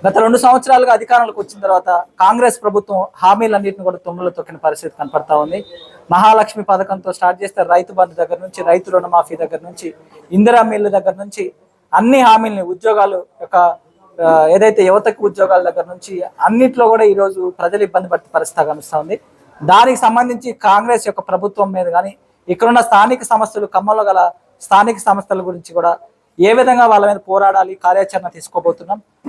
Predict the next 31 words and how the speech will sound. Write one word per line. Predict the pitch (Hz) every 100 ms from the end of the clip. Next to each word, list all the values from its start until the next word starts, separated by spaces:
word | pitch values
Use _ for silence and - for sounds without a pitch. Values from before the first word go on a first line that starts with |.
| -
రాబోయే | 175 214 247 247
రోజుల్లో | 233 220 220
కాంగ్రెస్ | 214 190 208 208 -
ప్రభుత్వం | 190 190 202 190
మీద | 185
ఇక్కడ | 190 185
లోకల్లో | 175 185 196 185
ఉన్న | 175
సమస్యల | - 170 180 196 180
మీద | 180
ఈరోజు | 175 170 160 156 -
పోరాటానికి | 170 170 170 170 -
మేము | 160 156
ఈరోజు | 156 151
ప్రణాళిక, | - 156 170 170
ప్రణాళికలు | 156 - 156 175 190 190 165
రచించుకున్నాం. | 160 165 - 180 202 - _ _ _ _
ఈ | 180
రోజున | 226 254
మేము | 233 226 226 240 - -
ఈ | 180
ప్రజలకు | 190 202 247 233
కూడా, | 226 226 220 220 _ _ _ _
ప్రజలందరికీ | 190 208 262 269 254
కూడా | 233 220
ఒక | 214 190
మెసేజ్ని | 180 180 214 208 180
జనసేన | 170 175 196
పార్టీ | 190 175 180
తరఫున | 165 170
ఇవ్వబోతున్నాం. | 160 160 160 156 185